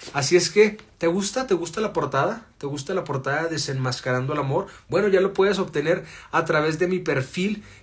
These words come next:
en cualquiera de las redes que me estés viendo en este momento, si es de día, de tarde o de noche, porque reposteo estos lives.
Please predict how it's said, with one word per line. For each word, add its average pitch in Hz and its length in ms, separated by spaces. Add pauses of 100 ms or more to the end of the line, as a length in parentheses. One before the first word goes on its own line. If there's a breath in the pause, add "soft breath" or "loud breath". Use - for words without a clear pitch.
(120)
en 143 420
cualquiera 147 460
de 208 100
las 139 180
redes 160 280
que 170 100
me 147 80
estés 135 320
viendo 160 380
en 139 100
este 135 220
momento, 147 400
si 139 160
es 131 100
de 143 100
día, 143 220
de 147 100
tarde 131 300
o 147 60
de 135 100
noche, 160 300
porque 135 300
reposteo 120 640
estos 147 380
lives. 139 440